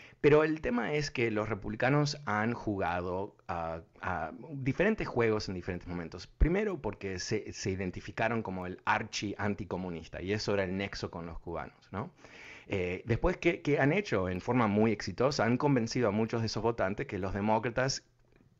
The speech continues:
comiquísimamente son comunistas, ¿no? Mientras tanto, recordemos que el Partido Demócrata,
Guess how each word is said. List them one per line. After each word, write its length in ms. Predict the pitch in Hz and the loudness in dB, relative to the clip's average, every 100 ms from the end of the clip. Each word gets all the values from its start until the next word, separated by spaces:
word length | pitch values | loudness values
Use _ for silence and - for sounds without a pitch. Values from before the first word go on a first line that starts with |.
| _ | _
comiquísimamente 1300 | - 175 160 151 - 202 - 190 151 151 151 151 110 110 | 4 6 6 4 -2 -4 2 4 6 8 6 6 2 2
son 300 | - 117 113 | 2 2 4
comunistas, 640 | 107 101 98 92 - 73 | 2 0 -2 -6 -8 -8
¿no? 140 | 113 - - - | -8 -8 -12 -2
Mientras 380 | 185 240 214 | 0 0 0
tanto, 520 | - 127 131 113 107 107 | 4 4 4 0 0 0
recordemos 580 | 117 - 120 156 156 147 | -4 -2 0 2 2 0
que 360 | 107 98 101 | -2 -2 -2
el 140 | 104 104 | -4 -2
Partido 320 | 110 131 220 | -2 0 0
Demócrata, 640 | 131 113 107 95 92 90 | 2 2 0 -4 -4 -6